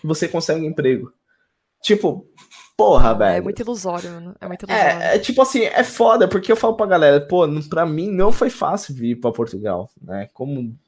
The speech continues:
Speaker 1: muita <laughs> gente tentou aí e não conseguiu, e tem gente que consegue. E, tipo assim, é, Portugal tá meio que prostituído também, porque precisa muito de recurso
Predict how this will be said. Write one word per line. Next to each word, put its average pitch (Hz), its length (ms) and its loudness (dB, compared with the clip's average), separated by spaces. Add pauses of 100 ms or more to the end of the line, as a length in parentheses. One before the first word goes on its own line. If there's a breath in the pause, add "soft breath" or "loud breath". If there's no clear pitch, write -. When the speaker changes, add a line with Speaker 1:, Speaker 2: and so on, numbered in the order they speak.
(280)
Speaker 1:
muita 135 360 -4
<laughs> - 20 -2
gente 135 500 2
tentou 113 360 0
aí 110 540 2
e - 20 -4
não 110 160 0
conseguiu, 107 500 0
e 120 80 2
tem 107 200 -2
gente 117 220 0
que 104 80 -12
consegue. 113 720 -2 (520 loud breath)
E, 113 420 0
tipo 143 240 0
assim, 131 340 -2 (500)
é, 113 680 4 (140)
Portugal 151 680 2
tá - 180 0
meio 165 180 -2
que - 100 -18
prostituído 180 760 -2
também, 143 300 0
porque 165 260 -8
precisa 151 640 -4
muito 143 460 -4
de 127 160 -6
recurso 117 600 -6